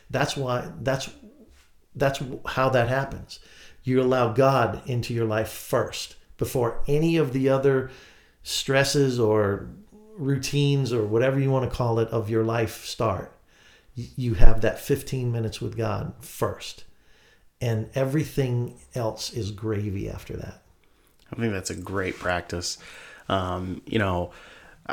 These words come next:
Speaker 2: I, I think that spending alone time with God, first, first thing in the morning, when you first wake up, um, start your day off right.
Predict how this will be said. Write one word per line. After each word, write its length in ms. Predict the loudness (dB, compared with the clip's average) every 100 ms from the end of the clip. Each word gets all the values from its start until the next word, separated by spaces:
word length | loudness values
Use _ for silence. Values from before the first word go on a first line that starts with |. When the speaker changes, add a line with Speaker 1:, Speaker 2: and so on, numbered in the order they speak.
| -10 -4
Speaker 2:
I, 180 | -2 0
I 140 | -2
think 260 | 0 -2 0
that 200 | 0 0
spending 420 | 0 2 4 2
alone 380 | 2 2 2 2
time 240 | 2 0 0
with 160 | 0
God, 340 | 2 2 0 2
first, 480 | 4 4 4 -6
first 520 | 2 6 6 4 -8 -2
thing 220 | 4 6
in 60 |
the 80 | 4
morning, 320 | 2 0 -4 -14 -20 -20 -20 _
when 180 | 0 2
you 140 | 0
first 340 | 4 4 4 4
wake 220 | 4 4
up, 260 | 2 0 -10 -20 -20 -20 -4
um, 240 | 0 0
start 380 | 0 2 4 4
your 100 | 2
day 180 | 2 2
off 300 | 2 0 0
right. 360 | 2 2 -2